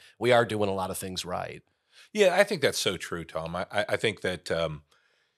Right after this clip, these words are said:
Speaker 2: you know, uh, it's easy to get caught up in, um,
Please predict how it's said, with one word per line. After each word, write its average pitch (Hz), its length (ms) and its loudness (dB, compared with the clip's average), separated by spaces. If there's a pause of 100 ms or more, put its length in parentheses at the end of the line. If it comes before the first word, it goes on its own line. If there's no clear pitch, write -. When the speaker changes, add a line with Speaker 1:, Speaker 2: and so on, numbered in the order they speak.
(120)
Speaker 2:
you 117 100 -2
know, 90 440 -4
uh, 95 260 -2
it's 101 200 -8
easy 117 300 -6
to 98 100 -4
get 92 220 -4
caught 95 280 0
up 90 220 -2
in, 87 480 -6 (120)
um, 82 720 -8